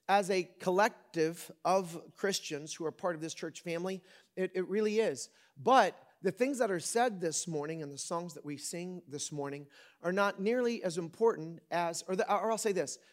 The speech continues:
they are only important to the degree that it makes an impact on the way you live after this moment, after this service.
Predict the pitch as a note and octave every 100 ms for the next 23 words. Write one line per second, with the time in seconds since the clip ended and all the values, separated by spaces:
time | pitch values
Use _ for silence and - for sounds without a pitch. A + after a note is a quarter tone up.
0 | _ E3+ G#3 G3+ - F#3+ A#3+ C4 C4+ C4+
1 | C4 F#3+ F#3 E3 G#3+ G#3 F3 D#3+ - -
2 | E3+ E3+ E3 D#3 F3 G#3+ D4 G#3+ _ _
3 | _ E3+ F#3 F3 F3+ E3+ F3 E3 F3+ G3
4 | F#3+ F3 F3 D#3+ D3 D#3 E3 E3 D3+ D3
5 | F#3 A#3+ A#3 - _ _ _ _ - F#3+
6 | - C#3 B2+ - B2+ G#2+ - _ _ _
7 | E3 D#3+ C3+ B2 - B2 - - -